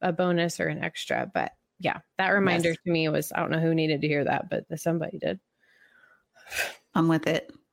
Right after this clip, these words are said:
Speaker 2: That was
Speaker 1: I don't
Speaker 2: good.
Speaker 1: know.
Speaker 2: Thanks,
Speaker 1: Thank
Speaker 2: friend.
Speaker 1: you. Thank you.
Speaker 2: I know. And I think we, I mean, I think we touched on this too, but,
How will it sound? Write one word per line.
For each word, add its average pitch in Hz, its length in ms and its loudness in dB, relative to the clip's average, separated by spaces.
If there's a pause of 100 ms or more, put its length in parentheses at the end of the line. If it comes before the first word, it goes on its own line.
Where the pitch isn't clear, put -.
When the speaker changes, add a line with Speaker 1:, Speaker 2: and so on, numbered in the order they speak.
Speaker 2:
That 180 100 4
was 156 120 4
Speaker 1:
I 151 80 0
don't 143 100 4
Speaker 2:
good. - 20 -2
Speaker 1:
know. 147 200 -2 (560)
Speaker 2:
Thanks, 160 220 0
Speaker 1:
Thank - 20 -6
Speaker 2:
friend. 226 260 2
Speaker 1:
you. - 60 -14 (260)
Thank 254 260 0
you. - 60 2
Speaker 2:
I 196 80 6
know. 202 520 4 (580)
And 220 300 4
I 208 120 4
think 254 260 2
we, 285 200 6
I 208 100 4
mean, 220 200 4
I 196 100 4
think 240 160 4
we 247 120 6
touched - 360 0
on 170 140 4
this 165 200 2
too, 165 260 2
but, 160 380 0